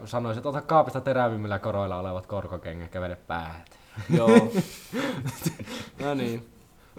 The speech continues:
Speaker 2: No, mutta se on, se on sellainen, että se on, se on kiva, jos, että tavallaan, et, et jos sä otat sen kainaloon, niin että se tavallaan mahtuu siihen, et, et, et ei sille, että jos sä yrität ottaa sitä kainaloa ja sitten
Speaker 1: Sä jäät
Speaker 2: gräpäät
Speaker 1: niitä
Speaker 2: vaan sen vei-, niinkö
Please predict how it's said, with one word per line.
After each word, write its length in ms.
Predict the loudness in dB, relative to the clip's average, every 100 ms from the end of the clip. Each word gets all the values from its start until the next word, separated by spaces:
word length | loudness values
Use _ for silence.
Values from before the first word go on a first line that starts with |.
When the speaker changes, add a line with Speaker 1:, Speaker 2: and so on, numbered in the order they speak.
| -2 2 6 6 6 2 -8 -20 -20 -20 -20 -20 -20 -20 -20 -20 -20 -20 -8
Speaker 2:
No, 60 | -2
mutta 280 | 0 0 2
se 120 | 8
on, 200 | 8 8
se 80 | 2
on 80 | 2
sellainen, 340 | 2 2 2
että 100 | 0
se 60 | 4
on, 140 | 4 2 -10
se 140 | -4 -2
on 100 | 0
kiva, 320 | 4 8 8 8
jos, 340 | 0 0 0 -4
että 340 | -4 2 2 2 -10 -10
tavallaan, 460 | -2 2 4 4 2 -8
et, 260 | -10 -10 -8 -8
et 160 | 0
jos 160 | 0 2
sä 60 |
otat 200 | 2 4
sen 160 | 2 -2
kainaloon, 640 | 6 8 8 4 0 -2
niin 80 | -4
että 100 | -6
se 60 | -2
tavallaan 440 | 0 4 2 0
mahtuu 560 | 4 6 6 2 -4 -4
siihen, 300 | -2 -2 -2
et, 220 | -4 -14 -10
et, 200 | -10 -10 -20 -8 -6
et 120 | 2
ei 180 | 2 4
sille, 260 | 2 2
että 140 | 0 -2
jos 100 | 0
sä 100 | 0
yrität 260 | 0 -4
ottaa 200 | -4 -6
sitä 180 | -4 -4
kainaloa 560 | 2 4 6 4 0 0
ja 100 | -4
sitten 360 | -2 -2 -2 2
Speaker 1:
Sä 120 | 2
jäät 100 | 4
Speaker 2:
gräpäät 340 | 8 10 10
Speaker 1:
niitä 120 | 10 8
Speaker 2:
vaan 120 | 6
sen 180 | 6 4
vei-, 400 | 4 6 2 -2
niinkö 400 | -4 0 0